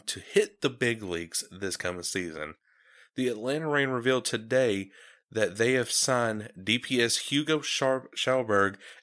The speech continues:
added to their extensive damage, damage, excuse me, dealer lineup for the twenty twenty Overwatch League season.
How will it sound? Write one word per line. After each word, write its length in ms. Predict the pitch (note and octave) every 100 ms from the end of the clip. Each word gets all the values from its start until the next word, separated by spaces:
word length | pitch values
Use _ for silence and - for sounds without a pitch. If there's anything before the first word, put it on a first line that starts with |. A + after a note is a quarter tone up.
| -
added 300 | A2+ A#2+ A#2+
to 140 | B2+
their 160 | A2 F#2
extensive 600 | E2+ - C#3 C#3+ C#3 B2
damage, 460 | A#2+ A#2+ A2+ - - _ A2+ G#2 _ _ -
damage, 460 | A#2 C3+ D3 F#2+ F2+
excuse 400 | - - C#3 -
me, 80 | G2+
dealer 560 | G2+ D3 E3+ A2 G#2+ - - _
lineup 360 | A2+ A#2 A2 G#2+
for 140 | A#2
the 120 | G2 G2
twenty 340 | - D3 D3+
twenty 320 | C#3+ C3 B2
Overwatch 480 | - G#2+ G2+ G2+ -
League 200 | F#2+ F2+
season. 480 | - A2+ G#2 E2 D2+